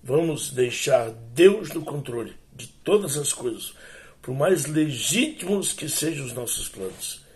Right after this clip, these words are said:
que eles sejam submetidos pela vontade do Senhor.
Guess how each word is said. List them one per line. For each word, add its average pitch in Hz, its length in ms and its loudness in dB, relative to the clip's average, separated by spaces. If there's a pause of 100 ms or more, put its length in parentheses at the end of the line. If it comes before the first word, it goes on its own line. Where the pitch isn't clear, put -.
(280)
que 104 100 -8
eles 113 160 -8
sejam 110 480 -6
submetidos 196 1040 -2 (1300)
pela 143 560 0
vontade 110 640 -4
do 101 140 -16
Senhor. 110 420 -8